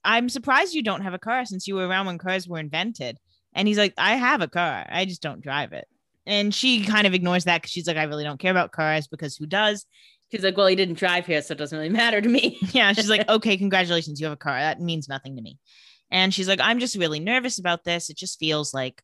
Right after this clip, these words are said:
Speaker 1: we were never meant to be normal." And he's like, he tries to calm her down. And he's like, "Oh, yeah, I went on a double date with Hugh Hefner once," which, sure.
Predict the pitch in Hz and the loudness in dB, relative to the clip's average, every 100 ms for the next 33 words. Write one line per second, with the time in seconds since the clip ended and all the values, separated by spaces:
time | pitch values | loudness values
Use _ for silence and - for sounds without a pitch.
0 | _ 156 185 185 180 180 180 170 - - | _ -4 0 0 0 0 0 -2 -4 -10
1 | 170 175 170 160 151 151 160 151 - 160 | -6 -4 -2 -2 -4 -4 -4 -4 -8 -8
2 | 139 131 143 160 165 165 160 160 160 151 | -6 -4 -2 0 2 2 2 2 0 -2
3 | 151 156 151 143 151 147 - - 196 233 | -4 -4 -6 -6 -6 -6 -6 -6 -4 0
4 | 226 226 220 - 160 165 160 180 175 139 | 0 -2 -8 -6 -4 -4 -6 -8 -8 -10
5 | 135 135 131 131 135 135 _ _ _ _ | -10 -8 -8 -8 -8 -10 _ _ _ _
6 | 165 165 165 160 214 214 208 208 233 240 | -2 0 2 4 4 4 4 4 4 4
7 | 233 214 202 170 208 196 196 190 208 160 | 4 2 0 -2 -2 -2 -4 -2 -2 -2
8 | 180 - 202 175 208 - 180 160 151 143 | -6 -6 -4 -2 -2 -2 -6 -6 -6 -10
9 | 147 175 170 - _ _ _ _ - - | -6 -6 -6 -12 _ _ _ _ -12 0
10 | 175 156 156 | 2 2 0